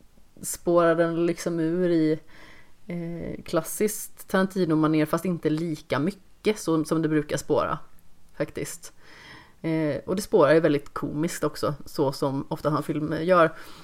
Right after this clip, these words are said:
Och framförallt gillar jag verkligen det här, hur han tar liksom ett verkligt scenario, och så blir det lite så här Life of Brian-grejen på något vis, att, ja, men de, de skulle gått till, eh, Jesus men gick till Brian istället.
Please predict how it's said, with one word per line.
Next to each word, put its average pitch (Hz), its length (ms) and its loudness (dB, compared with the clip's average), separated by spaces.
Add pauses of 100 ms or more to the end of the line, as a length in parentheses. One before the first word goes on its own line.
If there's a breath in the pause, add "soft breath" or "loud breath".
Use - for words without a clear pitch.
(260 loud breath)
Och - 280 -2
framförallt 196 480 6
gillar 220 360 2
jag 262 160 6
verkligen 175 360 2
det 156 60 2
här, 156 300 4
hur 165 140 4
han 160 160 2
tar 220 400 6
liksom 180 320 0
ett 165 80 -6
verkligt 160 600 2
scenario, 160 800 2
och - 320 -10
så 190 60 0
blir 214 200 4
det 202 100 -2
lite 202 160 0
så 180 80 2
här 156 60 8
Life 156 300 4
of 156 80 -4
Brian-grejen 170 920 4 (120)
på 160 80 -2
något 151 280 -2
vis, 139 220 -2
att, - 340 -2 (420 soft breath)
ja, 165 80 -6
men 165 200 0
de, 156 220 0 (360)
de 175 140 0
skulle 170 260 0
gått 202 260 -2
till, 156 480 2 (400)
eh, 156 280 -2
Jesus 190 640 -2
men 160 300 0
gick 170 160 -2
till 165 100 -6
Brian 214 380 6
istället. - 600 -2